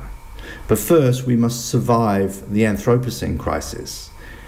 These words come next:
To get out of a crisis, we need to know where we are heading. And as a guiding light, the Verdant Age is a thousand times more profound than the deranged ideas of continually growing the global economy or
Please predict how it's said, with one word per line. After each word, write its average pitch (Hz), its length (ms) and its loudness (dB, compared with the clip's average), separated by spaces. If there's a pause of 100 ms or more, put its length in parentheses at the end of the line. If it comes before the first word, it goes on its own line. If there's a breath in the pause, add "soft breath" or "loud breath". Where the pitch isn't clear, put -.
(240 loud breath)
To 113 80 4
get 123 220 4
out 151 180 4
of 131 100 2
a 113 60 0
crisis, 147 600 0
we 117 120 4
need 123 320 4
to - 80 -2
know 107 240 4
where 98 220 2
we 95 160 0
are 90 60 0
heading. 107 600 -2 (1300 loud breath)
And 127 400 4
as 131 160 4
a - 20 2
guiding 139 540 2
light, 139 420 0 (160)
the 101 100 0
Verdant 127 440 4
Age 110 380 2
is 110 140 -2
a 127 80 4
thousand 131 640 2
times 90 460 0
more 101 180 4
profound 92 580 2
than 90 160 2
the 90 80 2
deranged 104 680 4
ideas 98 640 2
of 87 260 -2 (220 loud breath)
continually 101 680 2
growing 98 520 2
the 87 80 0
global 95 480 2
economy 90 480 2
or 98 240 4